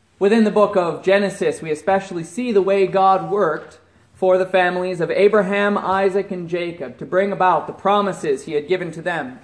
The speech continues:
and to all mankind through them. This is the history of how the Savior of the world would come. And the world itself is disgusted by how base and carnal this history is,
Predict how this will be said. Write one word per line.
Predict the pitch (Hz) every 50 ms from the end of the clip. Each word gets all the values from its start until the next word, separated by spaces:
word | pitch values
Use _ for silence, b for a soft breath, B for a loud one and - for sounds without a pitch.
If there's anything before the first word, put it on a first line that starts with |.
| -
and | 165 208 247 233
to | 240 -
all | - 240 269 285 285
mankind | 240 226 220 220 214 - - 220 208 190 170 160 165 165
through | - - 220 214 185
them. | 156 135 127 - - - _ _ _ _ _ _ _ _ _ _ _ _ _ _ _ _ _ _ _ _ _ _ _ _ _ _ _ _ _
This | - 185 185 180 -
is | 220 233 214 185 170 160 -
the | - 170
history | 160 180 220 233 226 - - - 160 151 156 165
of | 160 156
how | 160 170 170 165
the | 165
Savior | 165 - - 202 196 202 202 190 185 185 180 180 180
of | 160 160 160 160
the | 175
world | 160 - 208 202 165 147 139 127 117 139
would | 143 - -
come. | - 151 143 127 117 113 113 - _ _ _ _ _ _ _ _ _ _ _ _ _ _ _ _ _ _ -
And | 175 202
the | 208
world | 208 233 277 302 294 277 247 220
itself | 220 214 - - 294 240 180 170 185 226 226 - - - - _ b b b b b b b b
is | - 180 185 180 175 160
disgusted | 170 175 165 - - 269 262 226 190 - - 170 143 -
by | 165 165 165 165
how | 165 160 160 160 156 151
base | 143 - - 185 190 175 151 139 - - -
and | - 143 143 139 143 143 139 - - - _ _ _
carnal | - - - 202 208 202 180 165 143 135 127 127 - - -
this | 139 135 135 135 -
history | - 160 151 156 - - 139 135 135 143 156
is, | 147 123 113 - - -